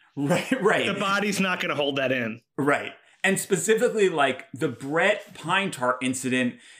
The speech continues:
Speaker 1: it's not Bon Jovi scream, and it's not Howard Dean yelp or shriek. I-, it is, like, it is the teapot boiling <laughs> over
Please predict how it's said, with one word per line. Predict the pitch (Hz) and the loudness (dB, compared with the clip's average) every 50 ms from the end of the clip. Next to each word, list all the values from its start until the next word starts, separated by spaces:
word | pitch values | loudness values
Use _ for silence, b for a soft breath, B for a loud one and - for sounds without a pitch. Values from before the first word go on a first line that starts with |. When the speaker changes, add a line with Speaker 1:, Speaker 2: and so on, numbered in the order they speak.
| B B _ | B B _
Speaker 1:
it's | 165 160 160 - 147 | -2 -2 -2 -2 -4
not | 160 160 170 180 202 220 233 233 226 226 - - _ _ _ _ _ | -2 0 2 4 4 4 4 2 0 -2 -10 -20 _ _ _ _ _
Bon | 123 - 165 165 165 160 151 135 | -6 0 2 4 4 4 4 2
Jovi | 110 123 139 165 208 226 214 139 135 123 113 - | 2 2 4 4 6 4 4 2 2 0 0 0
scream, | - - - - 107 104 92 85 92 110 131 - B B B B B | -4 -8 -8 -10 -14 -14 -14 -14 -14 -14 -18 -20 B B B B B
and | 160 165 175 | -4 -4 -2
it's | 175 - - 156 | -4 -6 -6 -4
not | 170 180 190 185 | -2 -2 -2 -2
Howard | - - 165 160 165 160 156 156 151 143 123 | -4 -6 -2 0 0 2 2 0 -2 -2 -2
Dean | 110 139 143 143 139 131 131 | 2 2 4 4 4 2 2
yelp | 127 127 135 143 139 139 147 143 - - | 2 2 2 2 2 0 -2 -4 -4 -6
or | 127 120 | -8 -6
shriek. | - - - - 160 160 156 139 120 117 110 - - - B B B B B B B _ _ _ | -6 -8 -8 -6 -4 -2 -2 -2 -2 -2 -4 -10 -18 -20 B B B B B B B _ _ _
I-, | 190 - - - | -12 -12 -4 2
it | 180 196 226 220 - 165 | 2 2 2 2 2 4
is, | 185 202 202 190 160 147 | 6 6 6 4 2 0
like, | 143 139 135 131 127 127 - - - - _ _ _ | -2 0 0 0 0 -2 -6 -14 -20 -20 _ _ _
it | 170 196 196 | 2 2 2
is | - 185 190 165 123 117 | 4 2 2 0 0 -2
the | 135 | -4
teapot | - - - - 170 160 - - 147 139 139 - 110 | -4 -2 -4 -4 -4 -4 -4 -4 -4 -4 -4 -2 -4
boiling | 127 131 131 131 120 117 131 | -2 0 0 0 0 0 2
<laughs> | 147 151 | 2 2
over | 156 131 117 110 151 139 127 147 170 - | 2 2 -2 -2 0 2 2 2 0 -2